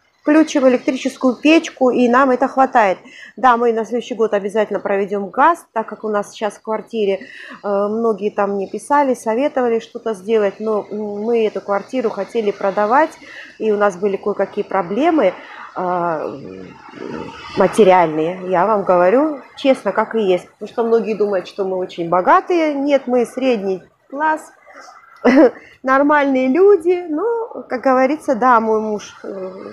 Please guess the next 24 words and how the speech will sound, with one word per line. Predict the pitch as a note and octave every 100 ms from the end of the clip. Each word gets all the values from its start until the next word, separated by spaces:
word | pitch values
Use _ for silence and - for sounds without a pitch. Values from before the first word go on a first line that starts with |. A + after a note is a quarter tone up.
| G#3+ - - _ _ - -
хорошо | A#3+ A#3+ A#3+ A#3+
зарабатывает | G#3 G3+ G#3 C4 E4+ F4+ E4+ E4
сейчас, | - E4 E4 _
пенсия | A#3 G3+ F3+ G#3
у | F#3
него | F#3 F#3
очень | F#3 -
хорошая | - G3+ A#3+ C#4+ - D#4+ E4+ - - - -
по | -
сравнению | C4 C#4+ C#4
с | B3
другими. | C#4 B3 C#4 C4 C4+ - - - -
Но | D4+ G4+ G#4 -
он | - E4
только | D#4+ C4+ C#4+ B3
недавно | A3+ G#3 B3+ C#4+ A3+
начал | G#3 A3 A#3 C#4+ C#4
зарабатывать | G#3 A3 A#3+ G3 F#3 F#3 F#3 F3
ее, | F#3+ F3+
так | A#3 A#3
что, | - C4 C#4
э, | - A3+ G#3 G3
мы, | G3 A3+ G#3+
э, | F#3+ G3 F#3